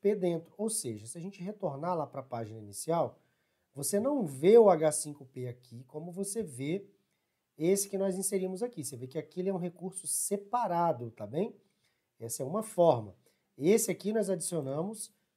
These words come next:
por aqui. Este outro H cinco P a gente inseriu diretamente dentro da página. Tá certo? Ó, você vê que quando a gente entra na página,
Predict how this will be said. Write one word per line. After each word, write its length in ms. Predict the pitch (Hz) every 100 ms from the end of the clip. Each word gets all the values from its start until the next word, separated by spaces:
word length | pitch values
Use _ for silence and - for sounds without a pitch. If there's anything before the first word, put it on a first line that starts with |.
| _
por 160 | 185
aqui. 420 | 269 - 156 117 104 _ _ _ _ _ _ _ _ _ _ _ -
Este 600 | 247 302 311 - 247 202
outro 360 | 196 247 208
H 160 | 190 170
cinco 280 | - 147 123
P 140 | 170
a 100 | 196
gente 240 | 165 180 190
inseriu 380 | - 165 185
diretamente 1120 | 165 131 165 262 240 214 214 220 165 165 190 190
dentro 560 | 147 135 202 247 262
da 140 | 240 262
página. 640 | - 190 190 139 123 101 - _ _ _ _ _ _ _ _ _
Tá 120 | 117
certo? 400 | - 190 240 240
Ó, 180 | 151 113
você 120 | 127
vê 100 | 123
que 120 | 127
quando 200 | - 143
a 60 | 151
gente 380 | 135 131 131 - _ _ _
entra 380 | 147 143 - 160
na 140 | 214
página, 600 | 233 175 160 175 180 240